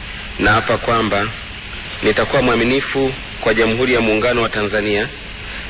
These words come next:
na kuitumikia kwa moyo wangu wote, na kwamba nitahifadhi, nitailinda na kuitu-, na kuitetea Katiba ya Jamhuri ya, ya Muungano wa Tanzania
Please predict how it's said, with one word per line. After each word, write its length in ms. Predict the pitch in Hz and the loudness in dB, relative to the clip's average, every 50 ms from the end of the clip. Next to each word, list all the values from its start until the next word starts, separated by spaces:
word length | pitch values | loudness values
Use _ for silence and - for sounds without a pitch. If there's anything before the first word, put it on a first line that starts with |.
| - - | -2 0
na 120 | 107 113 | 0 2
kuitumikia 720 | - - 120 110 - 120 113 113 113 - - 135 135 131 | 2 2 0 0 2 0 0 0 0 0 0 2 2 2
kwa 140 | 123 - 120 | 2 0 0
moyo 280 | 117 113 113 113 117 117 | 2 2 2 2 2 2
wangu 320 | 117 120 120 107 110 104 | 0 0 -2 0 0 2
wote, 380 | 107 107 104 - - 107 120 156 - - - - - - - - - - - - - - - - - | 2 2 0 0 -2 -2 -2 -2 -6 -10 -12 -12 -12 -12 -12 -12 -10 -10 -10 -10 -10 -10 -8 -4 0
na 140 | 104 104 104 | 0 0 2
kwamba 320 | - 135 131 127 120 123 | 2 2 2 2 2 2
nitahifadhi, 920 | 123 120 113 - 117 110 113 110 - 123 120 117 113 101 107 117 151 196 - - - - - - - - - - - - - | 2 0 0 2 0 0 0 0 0 0 2 2 0 0 0 -2 -2 -2 -6 -10 -12 -12 -12 -12 -12 -12 -12 -12 -10 -2 -2
nitailinda 840 | 101 107 - 123 113 113 113 117 135 139 139 139 135 139 139 139 143 135 - - - - - - - - - - - - - - - - - | -2 0 2 2 4 4 4 2 2 2 2 2 2 2 2 0 -2 -4 -10 -12 -12 -12 -12 -12 -12 -12 -10 -10 -10 -10 -10 -10 -10 -8 -2
na 120 | - 101 110 | 0 0 2
kuitu-, 500 | - - 127 127 120 - 143 135 - 120 | 2 2 2 2 2 0 -2 0 2 0
na 80 | 120 | 0
kuitetea 540 | 113 131 131 120 - 165 - - 151 143 139 | 2 2 2 2 0 -2 0 2 2 2 4
Katiba 300 | 131 131 - - 139 127 120 | 2 0 -2 0 0 0 2
ya 40 | 117 | 2
Jamhuri 360 | 117 117 117 123 135 131 127 | 2 0 0 0 0 2 2
ya, 100 | 120 110 113 - - 107 107 101 90 | 0 0 -2 -4 -4 -2 -2 -2 0
ya 100 | 104 117 | 0 2
Muungano 380 | 110 117 113 110 120 127 123 117 | 2 2 2 2 2 2 2 0
wa 60 | 113 | 0
Tanzania 640 | 104 117 110 107 101 107 107 110 107 104 104 143 | 0 0 -2 0 0 0 0 2 0 0 0 -2